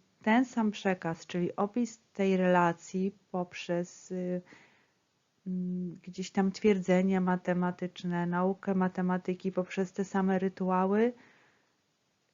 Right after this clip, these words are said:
Jest ukazywanie jakby takiego zwykłego szczęścia, takiego ciepła, spokoju,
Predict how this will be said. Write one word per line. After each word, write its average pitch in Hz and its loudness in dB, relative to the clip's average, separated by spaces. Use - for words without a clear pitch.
Jest 226 -2
ukazywanie 214 2
jakby 202 0
takiego 202 -2
zwykłego 190 0
szczęścia, 214 0
takiego 196 -4
ciepła, 202 -4
spokoju, 202 0